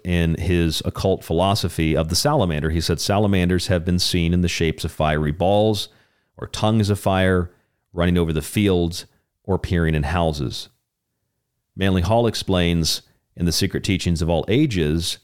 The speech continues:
of the elements and their associations with demons. The Christian church, he says, gathered all the elemental entities together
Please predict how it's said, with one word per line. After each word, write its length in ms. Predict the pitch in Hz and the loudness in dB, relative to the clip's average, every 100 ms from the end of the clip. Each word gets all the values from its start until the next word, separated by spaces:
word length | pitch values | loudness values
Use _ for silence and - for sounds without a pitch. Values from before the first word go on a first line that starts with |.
| _ _ _ | _ _ _
of 160 | - 82 | -4 0
the 160 | 90 82 | 0 0
elements 480 | 85 85 87 98 | 0 2 2 0
and 100 | 95 | 0
their 100 | 87 | 2
associations 800 | 85 - 87 - 85 76 - 82 | 0 0 -2 0 0 0 0 -2
with 140 | 87 82 | -2 0
demons. 440 | 147 107 67 - | 2 2 -2 -6
The 80 | - | -6
Christian 400 | - 110 - 85 | -4 -4 -2 -4
church, 300 | - 147 - | -2 -2 -2
he 80 | 101 | -4
says, 280 | - 87 | 0 -2
gathered 340 | - 90 95 85 | 0 0 0 2
all 160 | 90 | 2
the 160 | 123 151 | 2 2
elemental 460 | 131 139 135 135 104 | 2 2 0 0 0
entities 440 | 98 95 104 98 | 0 0 -2 0
together 560 | - 113 78 71 82 | 0 0 -2 -2 -4